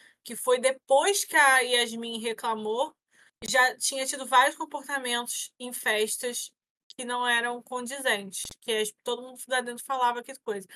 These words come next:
Aí teve esse comportamento hoje que Sabrina <laughs> quase caiu. Eu, eu acho que eu ia cair, eu acho que o Buda tava atrás e ajudou, né? Ele ia cair. É, se não for, você, eu, eu não acho que a pessoa seria expulsa, não.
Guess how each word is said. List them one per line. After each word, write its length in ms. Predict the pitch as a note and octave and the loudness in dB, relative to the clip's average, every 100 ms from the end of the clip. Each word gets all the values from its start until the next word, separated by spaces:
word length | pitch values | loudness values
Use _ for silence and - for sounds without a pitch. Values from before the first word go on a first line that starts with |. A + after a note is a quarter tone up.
| - - - | -18 -16 -2
Aí 280 | A3 A#3+ C#4+ | 2 2 2
teve 260 | C#4+ C4 | 4 4
esse 160 | C4 - | 2 -4
comportamento 760 | B3 A#3+ B3 C4 A#3+ A#3+ A#3+ C4 | -8 -8 -6 -4 -4 -6 -6 -4
hoje 280 | A#3+ C4 C#4+ | 0 0 -2
que 100 | B3+ | -4
Sabrina 560 | - A3 G#3 A3+ G#3+ | 0 0 0 -6 -6
<laughs> 220 | G#3+ G#3+ G#3+ | -8 -10 0
quase 340 | D#4+ C4+ A3+ | 2 2 -2
caiu. 340 | - B3 G#3+ G#3+ | 2 4 4 0
Eu, 80 | A3+ - | 0 -2
eu 120 | A#3+ | 4
acho 180 | C4 C#4+ | 4 4
que 60 | D4 | 2
eu 40 | |
ia 80 | D4 | 4
cair, 380 | D#4+ C4 A#3 B3+ | 10 10 8 4
eu 160 | A#3+ | 4
acho 180 | A#3+ A#3+ | 2 0
que 80 | C4+ | 0
o 60 | A#3 | -2
Buda 320 | G#3+ A#3+ B3 | -4 -2 -2
tava 200 | B3 A#3 | -2 -4
atrás 240 | A3+ A#3 | 0 0
e 40 | B3+ | 0
ajudou, 400 | B3 G#3+ G#3 G#3 | -4 0 0 0
né? 160 | G3 - _ _ _ | -6 -10 _ _ _
Ele 100 | G3+ G#3+ | -6 -4
ia 60 | |
cair. 300 | A3 A#3+ G3 F3+ - _ _ | 0 0 0 -6 -18 _ _
É, 920 | G#3+ A3 A3 G#3+ G#3+ G#3+ G#3 G#3 F#3 - _ _ _ _ | -2 0 2 2 4 2 2 0 -4 -10 _ _ _ _
se 200 | - C#4 | -2 -2
não 160 | C#4+ D4 | -2 -6
for, 380 | - C4 B3 - - A3 - _ _ _ - | 0 2 2 0 -10 -12 -12 _ _ _ -8
você, 380 | A3+ C4+ C#4+ C4 | 0 2 4 6
eu, 200 | C#4 C#4 | 4 2
eu 460 | B3 B3+ C4+ C#4+ C#4+ | -2 0 2 0 -2
não 140 | E4 D#4+ | 2 6
acho 220 | D#4 D#4+ | 6 4
que 80 | E4+ | -2
a 100 | D#4+ | -2
pessoa 300 | D#4+ D#4 D#4 | 0 0 0
seria 320 | - D4 D#4 | 0 0 -2
expulsa, 640 | F4 - D#4 C4+ B3 C4+ C4 | -2 -6 -8 -4 0 2 2
não. 360 | B3 G3+ G3 | 2 0 -2